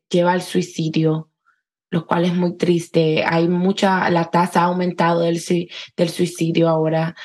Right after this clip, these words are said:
La depresión se está dando más, como des-, dijiste vos,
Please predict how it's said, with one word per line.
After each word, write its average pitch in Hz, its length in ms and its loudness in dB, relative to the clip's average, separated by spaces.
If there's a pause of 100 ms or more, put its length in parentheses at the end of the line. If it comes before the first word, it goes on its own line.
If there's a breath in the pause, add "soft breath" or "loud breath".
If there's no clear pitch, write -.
(220 loud breath)
La 180 140 4
depresión 175 580 -2
se 180 120 -4
está 170 240 -2
dando 170 360 0
más, 175 800 -2
como 170 260 2
des-, 156 180 0 (180)
dijiste 170 520 -2
vos, 175 440 -2